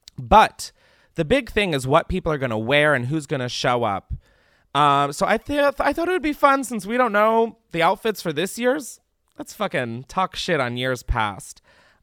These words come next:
Um, I have a bunch of looks that I have not seen, and, um, we're gonna, something I do on my channel is exactly this. When an event or,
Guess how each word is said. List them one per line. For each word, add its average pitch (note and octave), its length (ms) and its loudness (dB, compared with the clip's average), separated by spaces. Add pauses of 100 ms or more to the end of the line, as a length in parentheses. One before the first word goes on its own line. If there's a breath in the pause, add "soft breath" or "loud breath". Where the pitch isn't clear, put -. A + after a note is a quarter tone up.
Um, C#3+ 340 4
I E3 120 4
have A3+ 100 2
a A#3+ 60 2
bunch E3 400 0
of C#3+ 180 -2
looks C#3 560 -2
that C#3 220 0
I D3 180 2
have G3+ 160 -2
not C3 260 0
seen, G3+ 640 -8 (520)
and, D3+ 720 2 (120)
um, C3+ 400 0
we're D#3 200 -4
gonna, C4+ 300 -2 (380 soft breath)
something D#4 300 0
I C4+ 60 4
do G#3+ 120 -2
on A3 40 0
my G3+ 100 -2
channel G#3 280 -2
is A#2 160 -6 (160)
exactly C3+ 640 0
this. A#2 360 -6
When C3 140 -6
an A2+ 140 -6
event B2+ 380 -4
or, G#2+ 480 -4